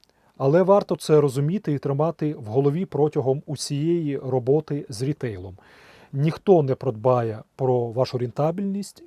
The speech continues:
крім вас самих. Логічним продовженням першого негативного моменту роботи з торгівельними мережами є наступний пункт.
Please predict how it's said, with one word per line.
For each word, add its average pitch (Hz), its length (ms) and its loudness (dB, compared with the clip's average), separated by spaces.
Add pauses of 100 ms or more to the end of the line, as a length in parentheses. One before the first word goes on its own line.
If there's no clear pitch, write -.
(200)
крім 156 320 -4
вас 123 380 -6
самих. - 520 -10
Логічним 147 560 0
продовженням 131 760 0 (280)
першого 123 600 2 (280)
негативного 135 640 -2
моменту 131 480 -4
роботи 123 380 -2
з 117 240 -6
торгівельними 123 640 -4
мережами 190 480 -4 (380)
є 190 380 2 (220)
наступний 165 720 0
пункт. - 420 -12